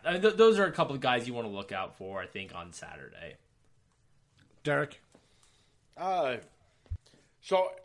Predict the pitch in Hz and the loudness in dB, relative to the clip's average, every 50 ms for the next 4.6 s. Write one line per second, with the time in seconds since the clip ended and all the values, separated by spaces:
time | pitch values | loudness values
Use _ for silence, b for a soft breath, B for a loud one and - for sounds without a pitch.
0 | - - - - - 151 160 156 - - 247 262 220 220 202 160 151 139 139 113 | -20 -20 -18 -6 -2 -2 -2 -2 -4 -6 -8 -6 -2 -4 -2 -2 -2 -2 -2 0
1 | 113 120 123 120 - 135 123 123 120 117 123 120 113 101 120 120 - - 85 87 | 0 0 0 0 0 -2 -2 0 0 -2 -4 -4 -4 -4 -6 -8 -8 -12 -16 -12
2 | 92 101 107 110 110 107 101 95 113 127 131 123 117 95 - - 123 113 120 123 | -10 -6 -6 -6 -8 -8 -10 -6 -4 -2 -2 -2 -4 -8 -8 -8 -6 -6 -4 -6
3 | 120 123 135 127 120 104 123 123 120 120 120 113 120 107 98 113 113 110 104 98 | -4 -4 -6 -6 -6 -8 -8 -10 -10 -10 -10 -10 -12 -12 -10 -10 -8 -8 -10 -12
4 | - - 127 127 123 123 120 123 127 131 135 | -12 -12 -10 -10 -10 -8 -6 -4 -4 -4 -6